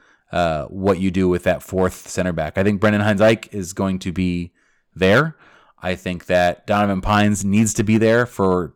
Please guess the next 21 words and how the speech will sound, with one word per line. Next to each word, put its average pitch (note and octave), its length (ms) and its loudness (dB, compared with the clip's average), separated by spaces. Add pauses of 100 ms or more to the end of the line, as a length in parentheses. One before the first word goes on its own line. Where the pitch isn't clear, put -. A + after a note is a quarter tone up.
trying G#2 240 0
to F#2 80 -2
understand G2 440 -2
what F#2 100 0
he's F#2+ 120 -6
gonna F#2 180 -4
be F#2 120 -4
for F#2+ 120 -8
this F2+ 140 -4
team. G#2+ 300 -4 (300)
Also, G2+ 280 0
I G2 100 4
think G2 160 -2
that F#2 80 -2
he'll F2+ 260 -2
fit - 180 -4
really F#2+ 140 -2
well F2+ 140 -2
for - 100 -12
the F2 100 -6
system. G#2+ 380 -10